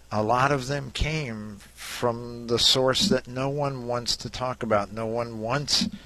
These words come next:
no one wants to invite into their lives that kind of pain, that kind of suffering. But through that came, came Allie, and came Allie the therapist, and came Allie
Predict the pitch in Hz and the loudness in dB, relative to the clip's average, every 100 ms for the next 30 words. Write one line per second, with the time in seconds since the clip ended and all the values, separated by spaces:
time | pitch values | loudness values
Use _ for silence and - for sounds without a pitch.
0 | - - 107 131 151 147 117 95 87 104 | -12 -8 0 2 4 2 0 -2 -8 -4
1 | 120 117 101 - - 113 110 110 113 107 | -2 2 2 2 0 -4 2 4 4 2
2 | 107 117 117 110 117 107 113 110 110 101 | -6 -4 0 4 4 4 2 4 2 0
3 | 95 - - - - 113 120 - - 127 | -4 -4 -10 -18 -2 0 0 -4 -4 -2
4 | 127 127 113 104 - - - - 131 127 | -2 -2 -4 -4 -8 -10 -8 -6 -4 -4
5 | 123 120 113 - - 110 104 - 127 - | -4 -4 -4 -4 -6 -4 -2 0 0 -2
6 | 117 101 - - - - - 104 113 113 | -6 -6 -10 -18 -20 -20 -6 2 4 4
7 | - - - - - - - - 135 147 | 0 -8 -2 -2 -2 -8 -4 0 4 6
8 | 175 127 107 101 - - 117 117 113 113 | 6 4 2 0 -6 -8 -4 -4 -6 -8
9 | 117 - - - - - - 117 113 120 | -12 -16 -20 -20 -20 -14 -8 -6 -2 0
10 | 139 120 87 - 110 101 117 113 113 117 | 0 -2 -6 -8 -8 -6 -4 0 2 4
11 | 120 113 113 - 117 120 117 101 - 104 | 2 2 2 2 2 2 2 0 -2 -2
12 | 101 110 107 107 113 107 | 0 0 0 -2 -2 -4